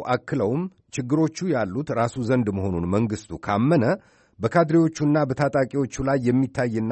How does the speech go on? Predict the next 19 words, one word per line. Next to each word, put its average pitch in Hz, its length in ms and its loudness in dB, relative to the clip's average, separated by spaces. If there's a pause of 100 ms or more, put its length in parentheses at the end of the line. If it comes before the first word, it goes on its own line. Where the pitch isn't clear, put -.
ተጨባጭ 123 500 -4
እርምጃ 104 440 -2
መውሰድ 104 340 -2
እንዳለበት 87 560 -4
ጠይቀው 110 460 -2 (520)
ከነድክመቱም 123 800 0
ቢሆን 120 380 -2 (200)
የምናምነው 123 720 2 (320)
መንግስት 139 500 2 (100)
አለ 120 360 0
ብለን 113 300 0
ነውና 135 340 2 (540)
ሆን 190 240 4
ብሎ 135 140 2 (140)
ካልሆነ 123 460 0 (460)
ሕገ 90 220 -8
መንግስቱን 131 480 0
የሚጋፉ 131 640 0
ታጣቂዎችንና 127 880 -2